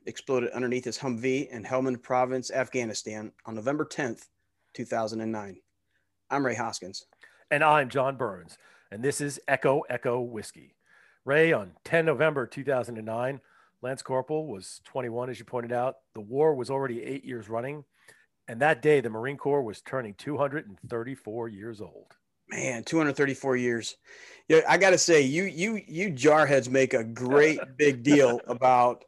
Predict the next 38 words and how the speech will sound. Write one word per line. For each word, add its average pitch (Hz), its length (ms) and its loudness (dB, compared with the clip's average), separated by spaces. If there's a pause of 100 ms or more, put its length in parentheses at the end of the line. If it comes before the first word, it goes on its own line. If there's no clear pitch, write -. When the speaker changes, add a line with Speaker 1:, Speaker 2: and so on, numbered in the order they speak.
(100)
Speaker 1:
uh, 131 180 4
about 135 360 4
that, 131 220 4
and 135 220 2
that 123 180 0
birthday. 135 460 4
And 139 180 2
I, 214 280 2
I, 175 160 2 (480)
I'm 220 140 4
almost 165 340 4
jealous. 131 420 6
Being 165 220 6
an 143 80 4
Air 156 100 6
Force 135 260 0
guy, 131 220 2
we, 151 160 2
we 165 120 -6 (360)
really 190 300 8
don't 135 400 4
m-, 113 260 -6
remember 135 480 4
it 117 80 2
as, 117 160 -2 (180)
as 120 160 0
well 135 220 6
as 117 160 2
you 143 100 4
guys. 127 300 4
I 139 60 4
don't 202 120 4
think 123 220 0
any 165 220 6
of 110 100 2
the 120 140 0
other 113 420 -2
services 117 720 -2